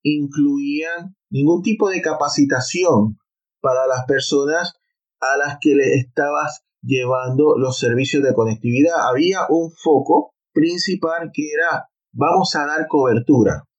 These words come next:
Y la cobertura no se traduce al uso, porque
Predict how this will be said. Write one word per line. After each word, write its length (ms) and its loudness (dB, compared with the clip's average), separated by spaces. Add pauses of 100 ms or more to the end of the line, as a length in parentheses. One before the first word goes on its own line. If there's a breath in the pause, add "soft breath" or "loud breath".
(140)
Y 120 2
la 160 0
cobertura 580 0
no 260 2
se 160 -6
traduce 720 -4
al 140 2
uso, 500 0 (300)
porque 500 0